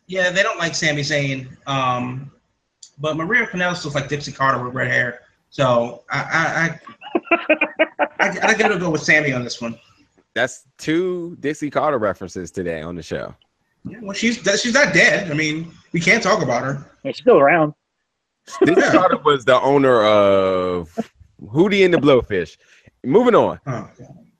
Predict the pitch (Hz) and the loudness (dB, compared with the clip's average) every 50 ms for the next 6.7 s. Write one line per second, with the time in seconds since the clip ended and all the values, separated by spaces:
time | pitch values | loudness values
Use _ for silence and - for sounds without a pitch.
0 | _ _ _ _ _ _ _ - 175 170 185 185 180 185 185 180 151 160 156 160 | _ _ _ _ _ _ _ 0 2 4 6 6 6 8 6 6 4 4 2 4
1 | 160 156 160 156 147 - - 156 151 151 156 160 156 - - - 139 135 139 135 | 4 4 2 0 0 0 2 2 4 4 4 2 2 0 -2 -2 -2 -4 -6 -6
2 | - 147 139 139 135 135 127 117 - 139 135 120 135 139 135 131 135 135 131 127 | -4 -2 -2 -2 -2 -4 -4 -2 0 0 0 0 -4 -8 -8 -4 -4 -2 -2 -2
3 | 123 123 123 123 - - 120 117 - - 120 117 110 113 123 131 131 - - 123 | -2 -2 -2 -4 -4 -4 -4 -4 -4 -2 -4 -2 -2 0 0 0 0 -2 -4 -12
4 | - - 139 127 123 98 120 120 123 127 123 120 110 113 131 139 147 160 - - | -6 0 2 2 2 2 4 4 4 4 4 2 0 0 2 2 2 2 0 2
5 | - 190 180 180 180 208 226 - - 139 143 143 135 123 120 147 180 175 208 196 | 4 6 6 8 6 4 2 -2 -2 0 2 2 2 2 2 0 0 0 -2 -2
6 | 151 185 170 - - 202 226 214 196 175 170 170 165 175 | 0 -2 0 0 0 0 2 2 2 2 0 0 -2 -6